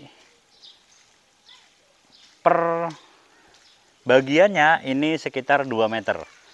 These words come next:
Yang paling belakang saya bikin dua meter pas, kemudian maju ke depannya otomatis saya bikin dua meter lebih. Tuh, bahan utama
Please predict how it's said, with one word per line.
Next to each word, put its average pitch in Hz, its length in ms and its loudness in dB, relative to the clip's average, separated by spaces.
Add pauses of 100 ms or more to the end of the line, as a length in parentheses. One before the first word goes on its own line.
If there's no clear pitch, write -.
(340)
Yang 113 160 -6
paling 117 240 -6
belakang 123 480 -4
saya 110 240 -6
bikin 107 240 -8
dua 107 160 -2
meter 104 320 -8
pas, - 320 -2 (640)
kemudian 107 400 -4
maju 107 400 -6
ke - 80 -8
depannya 104 400 -6 (480)
otomatis 107 320 -6
saya 110 160 -4
bikin 104 240 -8
dua 98 160 -4
meter 92 240 -8
lebih. 87 240 -10 (1800)
Tuh, - 80 -18 (240)
bahan 113 320 0
utama 147 240 -4